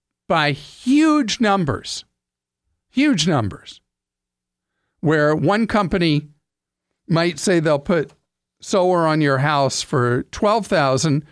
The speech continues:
and another might say thirty-three thousand for the same installation of panels on your home. And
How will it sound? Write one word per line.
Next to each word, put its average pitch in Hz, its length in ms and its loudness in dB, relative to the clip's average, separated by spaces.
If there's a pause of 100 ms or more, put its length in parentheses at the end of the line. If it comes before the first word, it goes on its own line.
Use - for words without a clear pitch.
(260)
and 170 140 0
another 196 420 0
might 180 300 0
say 196 260 0
thirty-three 226 760 0
thousand - 580 -6 (760)
for 196 80 0
the 190 160 2
same 220 520 0 (920)
installation 190 880 0
of 151 140 -2
panels 190 520 0
on 160 140 0
your 170 200 2
home. 240 360 0 (1800)
And 165 380 0